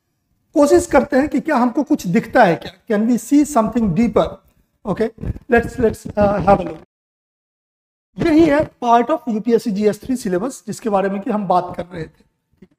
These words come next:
ये वाला सब part को हम देखते हैं। Issues related to direct and indirect farm subsidies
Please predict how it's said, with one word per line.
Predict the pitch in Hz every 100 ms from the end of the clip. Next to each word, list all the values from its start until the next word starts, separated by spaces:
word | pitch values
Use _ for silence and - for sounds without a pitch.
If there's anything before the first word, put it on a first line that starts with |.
| _ 180
ये | 233
वाला | 233 208 196
सब | 190 156 -
part | 180 180
को | _ 214
हम | 240
देखते | - - _
हैं। | _ _ _ _ _ _ _ _ _ _ _ _ _ 233
Issues | 302 285 247
related | 233 233 233
to | 240 190
direct | 196 233 254 220
and | 220
indirect | 196 190 196 202 -
farm | 202 202 208
subsidies | 185 214 202 269